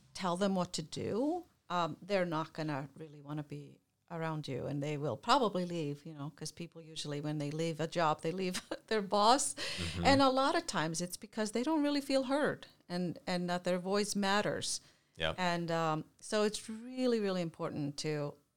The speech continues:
Speaker 1: think about all these three together.
Speaker 2: Mm-hmm.
Speaker 1: Yeah, I think it's really,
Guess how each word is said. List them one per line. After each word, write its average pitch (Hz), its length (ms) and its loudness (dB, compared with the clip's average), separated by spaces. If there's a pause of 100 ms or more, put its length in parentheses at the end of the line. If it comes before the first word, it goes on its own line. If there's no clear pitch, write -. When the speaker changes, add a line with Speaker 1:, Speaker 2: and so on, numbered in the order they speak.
(520)
Speaker 1:
think 214 220 -6
about 180 240 0
all 170 200 0
these 170 200 -6
three 196 180 -6
together. 165 600 -10 (120)
Speaker 2:
Mm-hmm. 87 440 -2
Speaker 1:
Yeah, 110 60 0
I - 40 -2
think 254 140 -2
it's 180 160 -4
really, 190 300 -2